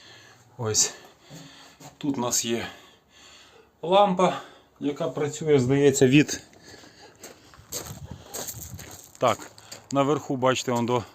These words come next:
е, це, як його, акумулятор на сонці працює.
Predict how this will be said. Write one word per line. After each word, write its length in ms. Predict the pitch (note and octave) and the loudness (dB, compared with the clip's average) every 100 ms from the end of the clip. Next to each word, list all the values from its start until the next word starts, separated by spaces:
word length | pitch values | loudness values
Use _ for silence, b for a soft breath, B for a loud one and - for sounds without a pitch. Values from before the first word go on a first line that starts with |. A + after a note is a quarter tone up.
| B B B B B B B - C3+ | B B B B B B B -8 -2
е, 220 | B2 B2+ | -2 -2
це, 220 | - B2 | -2 0
як 220 | A#2 A2+ A#2+ | 0 -2 -4
його, 220 | A2 G#2 B B B B B B B - | -4 -4 B B B B B B B -12
акумулятор 580 | C3 C#3+ F3 G#3 G3 E3+ - | -4 -2 2 2 2 -2 -2
на 120 | E3 D#3 | -2 0
сонці 440 | - F3 D3+ D3 | 2 2 2 0
працює. 560 | - D3+ - D3+ C#3 | 0 -2 0 0 2